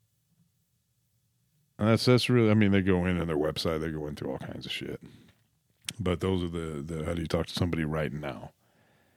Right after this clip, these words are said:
Um, that's, that's really all I've got.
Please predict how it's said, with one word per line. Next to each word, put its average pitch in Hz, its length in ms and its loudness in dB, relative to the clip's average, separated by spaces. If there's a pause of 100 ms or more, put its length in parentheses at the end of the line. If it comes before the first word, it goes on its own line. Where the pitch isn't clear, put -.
(720)
Um, 78 540 -4 (420)
that's, 107 260 4
that's 95 300 2
really 104 580 6
all 107 240 6
I've 95 140 0
got. 107 360 4